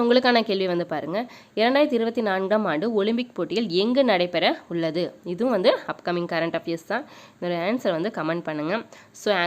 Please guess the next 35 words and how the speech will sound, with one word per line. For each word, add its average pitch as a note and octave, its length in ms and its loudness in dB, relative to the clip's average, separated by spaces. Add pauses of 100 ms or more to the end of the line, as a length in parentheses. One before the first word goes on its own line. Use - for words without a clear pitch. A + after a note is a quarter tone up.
(120)
கமெண்ட் A#3 320 0
பண்றவங்க F#3+ 500 2 (200)
கொஸ்டினே G#3 440 -2
மென்ஷன், F3+ 320 -4 (100)
மென்ஷன் G#3 460 -2
பண்ணி G3+ 280 -2 (320)
கமெண்ட் F3 280 -4
பண்ணீங்க E3+ 380 -4
அப்படின்னா, E3+ 320 -4
ஆன்சர் F#3 280 -2
வந்து G3 220 -4
பின் F3+ 160 -6
பண்றதுக்கு E3+ 360 -6
ஈஸியா F3 240 -4
இருக்கும். C4+ 280 -6 (180)
தெரியாதவங்களுக்கு E3 560 -6
வந்து G3 140 -4 (120)
தெரியறதுக்கு D#3 400 -6
ரொம்ப D#3 200 -6
யூஸ்ஃபுல்லா D#3 380 -8
இருக்கும். B3 220 -6 (440)
ஆப்ஷனை F#3 400 -4
மட்டும் D4 400 -2
சொல்ல C#3+ 220 -4
வேண்டாம். - 200 -12
சரிங்களா? E3+ 240 -6 (560)
ஓகே G#3+ 200 -4
ஃப்ரெண்ட்ஸ், G3+ 280 -4
இந்த F#3+ 120 -2
வீடியோ A3 160 -2
உங்களுக்கு G3 200 -4
பிடிச்சா F#3 300 -6
மறக்காம F3+ 360 -4 (100)
லைக் F#3+ 180 -6
பண்ணுங்க, F#3+ 220 -4